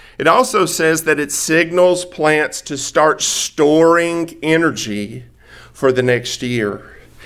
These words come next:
And it also <laughs> is a time, if things work well, for the pest and the mosquitoes and all the stuff that eats the plants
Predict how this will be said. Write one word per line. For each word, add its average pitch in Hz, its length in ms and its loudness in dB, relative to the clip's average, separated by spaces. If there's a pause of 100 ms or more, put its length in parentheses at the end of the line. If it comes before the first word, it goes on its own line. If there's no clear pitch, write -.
(420)
And 160 680 2
it 160 180 2
also 185 680 2
<laughs> - 0 -
is 147 160 -2
a 143 60 -6
time, 139 600 -2 (140)
if 139 140 -4
things 151 380 -2
work 156 360 0
well, 147 420 4
for 135 200 -4
the 120 100 -4
pest 156 640 -2
and 131 140 -4
the 120 40 -6
mosquitoes 143 720 2
and 123 100 -2
all 131 160 2
the 135 80 -4
stuff 131 360 0
that - 200 -4
eats 135 300 -6
the - 140 -12
plants 131 600 -2